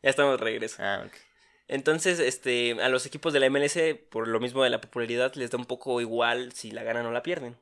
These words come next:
Speaker 1: O sea, no, no hay como la
Speaker 2: Sí.
Speaker 1: presión de una afición,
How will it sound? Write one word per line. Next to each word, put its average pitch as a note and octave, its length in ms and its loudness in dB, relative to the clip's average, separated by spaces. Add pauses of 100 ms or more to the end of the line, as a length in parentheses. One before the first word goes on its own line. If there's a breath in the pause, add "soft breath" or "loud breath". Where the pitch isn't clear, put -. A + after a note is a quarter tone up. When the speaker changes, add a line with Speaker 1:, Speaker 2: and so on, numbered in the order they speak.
(120)
Speaker 1:
O - 40 -20
sea, A2 200 -10
no, C3 140 -16 (100)
no C3+ 140 0
hay C#3+ 80 4
como D3+ 180 2
la B2 120 4
Speaker 2:
Sí. A2 60 -4
Speaker 1:
presión C3+ 380 2
de C#3 80 6
una C3 160 4
afición, C3+ 540 0